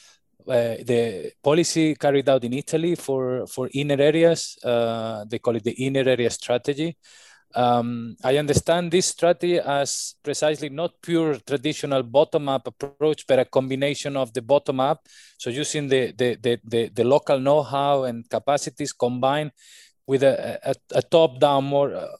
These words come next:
more or less intervention where you bring additional knowledge, you bring, uh, funding, and you bring other things that the combination of the two allows to, to develop. Can we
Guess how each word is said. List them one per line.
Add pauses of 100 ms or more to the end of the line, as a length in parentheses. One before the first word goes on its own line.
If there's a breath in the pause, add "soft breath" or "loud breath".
(120)
more
or
less
intervention
where
you
bring
additional (440 soft breath)
knowledge,
you
bring,
uh,
funding,
and
you
bring
other
things
that (200)
the
combination
of
the
two
allows
to,
to
develop. (500 loud breath)
Can
we